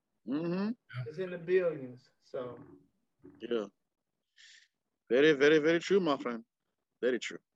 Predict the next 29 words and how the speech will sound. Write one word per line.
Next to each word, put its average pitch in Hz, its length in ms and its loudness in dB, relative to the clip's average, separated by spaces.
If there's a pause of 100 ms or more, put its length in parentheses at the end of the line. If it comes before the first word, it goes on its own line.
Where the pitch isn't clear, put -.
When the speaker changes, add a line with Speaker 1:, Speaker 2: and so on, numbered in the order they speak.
(1200)
Speaker 1:
So, 110 180 -14 (440)
moving 165 280 2
on 165 380 0
and 135 100 0
moving 165 240 0
forward. 143 560 6 (460)
Bands 160 340 6
to 135 60 0
make 127 260 4
her 117 140 2
dance. 113 460 -4
Hey, 123 500 0
bands 147 340 2
to 127 60 0
make 131 240 2
her 120 80 4
dance. 110 500 0
Hey, 117 460 4 (100)
these. 147 200 -2 (720)
Okay, 151 140 4
let 147 120 6
me 165 60 0
stop. 120 260 2 (460)
I 202 100 8
have 294 100 6
not 208 220 6
been 160 240 6
to 143 380 -2 (640)
the, 123 200 4